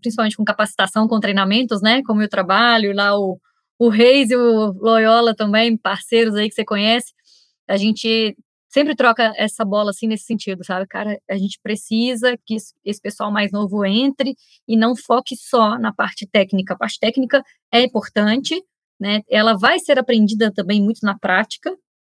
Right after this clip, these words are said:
e precisa ter uma, uma visão da parte técnica profunda cada vez mais, mas se a gente não olhar pro lado humano, a gente não vai conseguir sair do lugar, né?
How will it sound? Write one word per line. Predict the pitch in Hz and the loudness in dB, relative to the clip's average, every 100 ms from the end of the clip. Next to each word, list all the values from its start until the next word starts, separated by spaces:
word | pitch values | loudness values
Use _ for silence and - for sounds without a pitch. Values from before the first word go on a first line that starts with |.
| _ 247 | _ -4
e | |
precisa | 214 220 247 247 | -2 -2 2 0
ter | 208 208 | 2 2
uma, | 214 208 208 | 2 2 0
uma | 202 202 | 0 -2
visão | 196 180 208 220 214 | -4 -2 0 0 0
da | 190 | 0
parte | 202 196 | -4 -4
técnica | 202 214 196 202 190 _ _ - | -4 -2 -2 -2 -6 _ _ -2
profunda | 214 - 226 262 294 269 214 | -2 2 2 4 4 2 0
cada | 220 208 | -2 -2
vez | 214 208 | -2 0
mais, | 208 233 240 | 0 0 0
mas | 247 240 - - | 0 -2 -8 -20
se | - 262 | -4 2
a | 247 | 4
gente | 233 240 269 | 4 0 -2
não | 247 240 277 285 - - | -2 0 0 0 -4 -8
olhar | - 240 233 247 269 | 0 2 4 2 0
pro | 262 233 | 0 2
lado | 220 233 240 | 2 2 0
humano, | 220 208 208 254 196 185 _ _ _ _ - | 2 2 0 0 -2 -4 _ _ _ _ 0
a | |
gente | 214 214 | 0 2
não | 226 220 | 2 2
vai | 208 | 2
conseguir | 233 - 190 | -2 -6 -8
sair | 202 190 | -4 -4
do | 190 | -4
lugar, | 175 190 - 202 | -6 -8 -10 -10
né? | 196 | -8